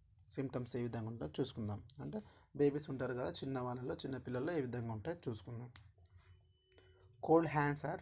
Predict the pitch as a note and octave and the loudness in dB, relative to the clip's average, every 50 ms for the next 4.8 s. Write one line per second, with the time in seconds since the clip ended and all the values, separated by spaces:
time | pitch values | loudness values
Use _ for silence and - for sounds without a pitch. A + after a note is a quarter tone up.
0 | - - - C3+ B2+ B2 - - - - - - - - - _ - _ _ _ | -8 -10 -10 -10 -10 -10 -14 -14 -16 -16 -18 -20 -20 -20 -20 _ -20 _ _ _
1 | _ _ _ - D3+ D3+ D3+ - D#3+ D3+ - C#3+ B2+ - - - A2+ A2 G#2+ - | _ _ _ -2 0 0 0 -2 -4 -2 -2 -2 -2 -2 -2 -4 -4 -4 -4 -8
2 | - - - - - - - - - - C#3+ - - - - D#3+ D#3 D3 - - | -12 -16 -20 -20 -20 -18 -14 -10 -6 -6 -6 -6 -6 -4 -2 0 0 -2 -2 -4
3 | B2 B2 A#2+ - - A#2+ B2 C3 C#3+ - - - - - - _ - - - _ | -2 -4 -4 -4 -4 -4 -4 -4 -4 -6 -8 -14 -20 -20 -20 _ -20 -20 -20 _
4 | _ _ _ - C3 C3+ D3 E3 D#3+ - - - - A#2+ A#2 A#2 | _ _ _ 0 4 6 6 6 4 2 -6 -6 -4 -2 -2 -2